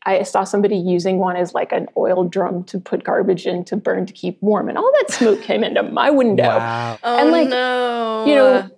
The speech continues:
Speaker 1: these are things that you could arguably say Rene Gonzalez contributed to. Like,
Speaker 2: Mm-hmm.
Speaker 1: <sighs> couldn't you see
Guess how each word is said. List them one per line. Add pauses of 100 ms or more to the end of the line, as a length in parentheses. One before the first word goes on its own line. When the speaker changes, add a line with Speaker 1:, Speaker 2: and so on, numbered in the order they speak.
(300)
Speaker 1:
these
are
things
that
you
could
arguably
say
Rene
Gonzalez
contributed
to.
Like,
Speaker 2:
Mm-hmm.
Speaker 1:
<sighs> (1700)
couldn't
you
see